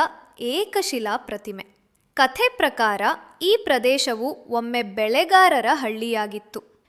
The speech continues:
ಬೆಳೆಗಾರರು ಅನೇಕ ವರ್ಷಗಳಿಂದ ಬೆಳೆ ಹಾಳಾಗುತ್ತಿತ್ತು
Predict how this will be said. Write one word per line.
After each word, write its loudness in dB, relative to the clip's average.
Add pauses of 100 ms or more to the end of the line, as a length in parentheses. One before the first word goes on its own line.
(160)
ಬೆಳೆಗಾರರು 4
ಅನೇಕ -2
ವರ್ಷಗಳಿಂದ -2 (240)
ಬೆಳೆ 0
ಹಾಳಾಗುತ್ತಿತ್ತು -4